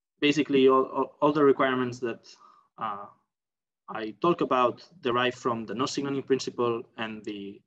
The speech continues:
and the Einstein criterion of, uh, separability. Um, or at least I try to do so. Um, so you have this rule, then you can prove that if you want to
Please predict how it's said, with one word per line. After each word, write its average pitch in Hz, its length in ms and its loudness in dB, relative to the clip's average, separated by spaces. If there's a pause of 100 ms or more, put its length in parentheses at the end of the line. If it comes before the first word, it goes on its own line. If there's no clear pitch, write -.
(640)
and 117 100 -18
the 117 100 -10
Einstein 117 260 -12 (460)
criterion - 280 -20 (120)
of, - 140 -20 (380)
uh, - 160 -20 (680)
separability. - 520 -12 (800)
Um, 110 260 -6 (420)
or 110 180 -4 (100)
at 123 200 -6
least - 180 0
I 113 60 -8
try 107 160 -14
to 98 140 -20
do 101 180 -18
so. - 120 -20 (640)
Um, 120 380 -2 (100)
so - 160 0
you 131 200 4
have 170 160 0
this 151 220 0
rule, 135 280 4 (240)
then 196 260 -2
you 190 140 0
can 143 80 -10 (100)
prove 160 300 0 (100)
that 120 180 -4 (100)
if 131 160 -14
you 127 100 -2
want 190 320 0
to - 80 -8